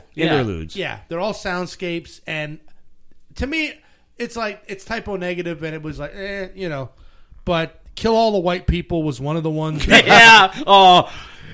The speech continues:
Speaker 1: and you know what? That they, it
Speaker 3: And
Speaker 1: almost sound like Dee
Speaker 3: well,
Speaker 1: Snider in that
Speaker 3: well,
Speaker 1: song,
Speaker 3: Kill
Speaker 1: for
Speaker 3: All the
Speaker 1: Christ's
Speaker 3: White
Speaker 1: sake.
Speaker 3: People and We Hate Everyone
Speaker 1: Yes.
Speaker 3: were, like, the two thrashy
Speaker 1: That's
Speaker 3: bits
Speaker 1: it. We Hate Everyone.
Speaker 3: on
Speaker 2: Yes.
Speaker 3: that album. And those are the two that they took off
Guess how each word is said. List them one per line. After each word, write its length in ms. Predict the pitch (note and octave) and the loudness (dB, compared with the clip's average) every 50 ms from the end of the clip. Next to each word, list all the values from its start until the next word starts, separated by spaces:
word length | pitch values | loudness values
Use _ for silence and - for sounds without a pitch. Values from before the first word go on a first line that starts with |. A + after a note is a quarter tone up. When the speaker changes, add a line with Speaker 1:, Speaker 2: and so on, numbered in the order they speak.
| D#3+ | -8
Speaker 1:
and 240 | C#3+ F3+ F#3+ F#3+ - - | -6 -6 -6 -4 -4 -2
you 80 | F#3+ | 0
know 120 | F#3 G3+ G#3+ | 0 0 0
what? 180 | A3 G#3 G#3 G#3 | 0 -2 -2 -2
That 300 | F3+ G3 A3 G#3+ D3+ D3 | -2 -2 -2 -2 -6 -10
they, 340 | C3+ D3+ F#3+ G3 F#3+ G#3 A3 B3 | -14 -12 -12 -10 -6 -4 -4 -4
it 140 | B3+ C4+ | -4 -4
Speaker 3:
And 100 | C#4 D4 | -2 0
Speaker 1:
almost 260 | C#4+ C#4+ D4+ F#4+ - - | 0 2 2 0 0 0
sound 160 | C4+ A#3+ A3 | 0 0 0
like 200 | G3+ F#3 D#3+ B2 | 0 0 -2 -2
Dee 200 | - F3 G3+ G#3+ G#3 - | -4 -4 -2 -2 -2 -2
Speaker 3:
well, 100 | A3+ A#3+ | 0 0
Speaker 1:
Snider 300 | E3 E3 F3+ F3 E3+ D#3 | 2 2 2 2 0 0
in 60 | C#3 | 0
that 160 | C#3 C3+ C3+ | -2 -2 0
Speaker 3:
well, 120 | C4 C4 A#3+ | 0 0 0
Speaker 1:
song, 140 | B2+ B2+ | 0 0
Speaker 3:
Kill 120 | C3 C4+ D#4+ | -2 -2 0
Speaker 1:
for 40 | F4 | 0
Speaker 3:
All 40 | F4+ | -2
the 60 | F4 | -2
Speaker 1:
Christ's 160 | - B3+ A3 | -2 -2 -2
Speaker 3:
White 120 | A#3 B3 B3+ | -2 -2 -2
Speaker 1:
sake. 80 | A3+ - | -2 -4
Speaker 3:
People 220 | A3 G#3+ F3 F#3 | -6 -6 -6 -6
and 60 | F3+ F#3 | -6 -6
We 140 | G#3+ G3 | -6 -6
Hate 160 | F3 F3 F3 E3 | -4 -4 -4 -4
Everyone 580 | F#3 G3+ F3 F3+ E3 C#3+ C3 A#2+ A#2 A2+ A2 G#2+ | -4 -6 -6 -6 -8 -8 -10 -12 -14 -16 -12 -10
Speaker 1:
Yes. 400 | C3 C3 A#2 A2 - - - - | -8 -6 -6 -6 -8 -12 -12 -8
Speaker 3:
were, 100 | - F#3+ | -4 -4
like, 200 | G3+ G#3 G3+ F#3+ | -2 -2 -4 -6
the 80 | F#3+ F#3 | -6 -8
two 300 | - - - B3+ C#4 B3+ | -6 -2 0 2 2 0
thrashy 840 | - - - - G3+ G3 G3 G#3 A3 F#3+ - - G#3 F3 D3+ C#3+ - - | -2 -6 -10 -10 -6 -4 0 0 0 0 0 -2 -4 -6 -6 -10 -12 -6
Speaker 1:
That's 240 | - G#3 F#3+ D3+ G#2+ | -4 -2 -2 -2 -4
Speaker 3:
bits 220 | G#2 G2+ - - B2 | -8 -12 -14 -14 -12
Speaker 1:
it. 40 | |
We 120 | A#2+ C3+ B2 | -12 -10 -10
Hate 180 | C3 B2+ A2 | -10 -10 -10
Everyone. 320 | G#2 A2 G2+ G2+ F2+ E2+ E2 E2 | -12 -12 -14 -16 -16 -14 -6 -2
Speaker 3:
on 40 | - | 0
Speaker 2:
Yes. 180 | C#3 B2 G2 | 0 0 0
Speaker 3:
that 160 | F#3+ F#3 F3 E3+ | 0 -2 -2 -2
album. 500 | D#3+ D#3+ D#3+ D#3 C3 B2+ A2+ G2+ G2 - _ _ _ | -2 -2 -4 -4 -6 -8 -12 -14 -16 -20 _ _ _
And 160 | - F3+ F3+ | -10 -8 -6
those 220 | F#3 A3+ C4 A#3+ C4 | -4 -4 -2 -2 -4
are 40 | C#4+ | -6
the 120 | C4 A3 | -6 -6
two 180 | - - A3+ A3 | -6 -8 -8 -6
that 160 | G3+ G3 F#3+ | -6 -8 -8
they 100 | F3+ E3 | -8 -6
took 320 | - - - F3+ - - | -4 -2 -2 -2 -2 -2
off 560 | B3 D#4 D4+ F#3+ C#3 C3 C3 - - - _ | -4 -4 -4 -4 -6 -8 -10 -12 -16 -20 _